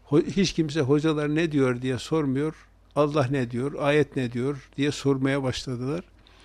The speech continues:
Bu nedir şimdi? Türkiye için bir çözülme değil mi bu? Parçalanma.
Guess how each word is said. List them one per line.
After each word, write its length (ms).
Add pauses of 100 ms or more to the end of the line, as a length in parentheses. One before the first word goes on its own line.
(360)
Bu 100
nedir 220
şimdi? 440
Türkiye 380
için 260
bir 40
çözülme 480
değil 160
mi 160
bu? 160 (600)
Parçalanma. 720